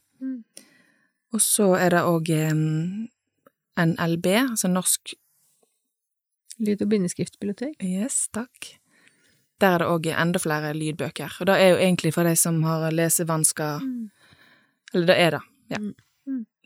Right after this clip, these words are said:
Speaker 2: Så da må du måtte dokumentere at en har dysleksi, eller
Speaker 1: Ja, og melde seg inn.
Speaker 2: Ja.
Speaker 1: Mm.
Speaker 2: Og Filmoteket er òg fantastisk. Det er jo en gullgruve jeg har ikke sett så masse på, men jeg blir like positivt overrasket hver gang. For det,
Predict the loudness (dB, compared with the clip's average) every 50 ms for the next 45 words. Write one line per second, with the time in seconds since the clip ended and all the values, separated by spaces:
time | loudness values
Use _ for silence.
0 | -12 -6 -2 0 0 0 0 0 -2 -4 -4 -6 -6 -6 -4 -6 -4 -2 0 0
1 | 0 0 -2 -4 -4 -4 -6 -6 -6 -4 -4 -2 -2 -4 -4 -6 -6 -6 -6 -6
2 | -6 -6 -8 -8 -10 -10 -12 -12 -14 -16 -16 -20 -20 _ _ _ _ _ _ -18
3 | -18 -14 -8 -4 -2 0 0 0 0 -2 -4 -6 -8 -6 -8 -8 -10 -10 _ -4
4 | -2 -2 -2 -2 -4 -4 -6 _ _ _ _ _ _ _ 0 4 6 8 8 8
5 | 8 6 4 4 4 2 2 2 2 0 -4 -8 -4 0 2 2 2 2 0 -2
6 | -4 -4 -4 -2 -2 -2 0 0 2 2 0 0 -2 -6 -12 -14 -10 -8 -2 2
7 | 2 4 4 4 4 4 4 4 6 6 6 6 6 6 4 4 4 2 2 0
8 | 0 -2 -2 -2 -2 -2 -2 -4 -4 -2 -2 -2 -4 -8 _ -12 -8 -6 -4 -2
9 | -2 0 0 -2 -2 -2 -2 -2 0 0 2 2 4 4 4 4 2 2 2 2
10 | 2 2 2 0 -4 _ -8 -6 -4 -4 -4 -6 -6 -4 -2 -2 0 0 0 0
11 | -2 -2 -4 -4 -4 -4 -2 -4 -4 -6 -6 -10 _ _ _ _ _ _ _ _
12 | _ _ _ _ -2 2 2 2 2 0